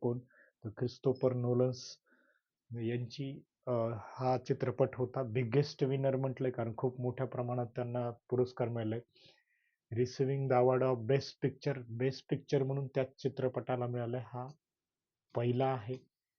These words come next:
बेस्ट डायरेक्टर म्हणून अवॉर्ड मिळालेला आहे. बेस्ट ॲक्टर हा तीन नंबर देऊ आपण, सपोर्टिंग ॲक्टर चार नंबर,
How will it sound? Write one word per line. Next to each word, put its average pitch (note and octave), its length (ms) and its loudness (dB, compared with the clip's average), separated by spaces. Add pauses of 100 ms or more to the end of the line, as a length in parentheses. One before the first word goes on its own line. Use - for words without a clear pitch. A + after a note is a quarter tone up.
(160)
बेस्ट C3 380 6
डायरेक्टर B2+ 640 4 (220)
म्हणून B2+ 320 0
अवॉर्ड B2 300 2
मिळालेला A#2+ 360 2
आहे. A#2+ 160 -4
बेस्ट A#2+ 400 0
ॲक्टर A#2 360 -4
हा A2+ 200 -6
तीन B2 320 -4
नंबर A#2 280 -6 (560)
देऊ A#2 200 2
आपण, A#2 280 -2
सपोर्टिंग A2+ 640 0
ॲक्टर A2+ 380 -6
चार A#2 340 -6
नंबर, A#2 380 -6